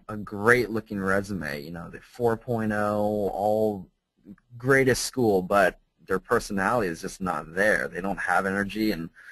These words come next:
really that's what teaching is about, especially in Korea when you're, uh,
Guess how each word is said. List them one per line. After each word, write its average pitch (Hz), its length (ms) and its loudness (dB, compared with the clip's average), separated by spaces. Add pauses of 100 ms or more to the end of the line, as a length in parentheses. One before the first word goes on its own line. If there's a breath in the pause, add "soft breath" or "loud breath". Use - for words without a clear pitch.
(460 loud breath)
really 151 400 8
that's 127 260 4
what 131 140 -2
teaching 107 320 -6
is 92 160 -4
about, 87 320 0
especially 101 400 -4
in 95 80 -4
Korea 95 340 0
when 90 160 -4
you're, 85 340 -8 (200)
uh, 82 280 -6